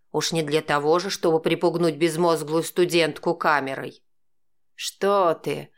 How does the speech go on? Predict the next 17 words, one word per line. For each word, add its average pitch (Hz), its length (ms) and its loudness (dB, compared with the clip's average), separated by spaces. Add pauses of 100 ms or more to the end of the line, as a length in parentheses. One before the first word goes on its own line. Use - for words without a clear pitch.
(340)
Осбер 156 400 0
усмехнулся 185 800 -2
со 185 160 -2
своей 170 420 0
знаменитой 165 640 -4
безумной 165 540 -2
улыбочкой. 151 840 -6 (480)
Я 196 220 4
хотел 151 500 0
найти 143 440 -4
в - 100 -12
первую 156 380 2
очередь 156 460 -2
тебя 175 520 -2 (260)
и 147 100 -4
моего 151 320 0
коменданта, 160 960 -2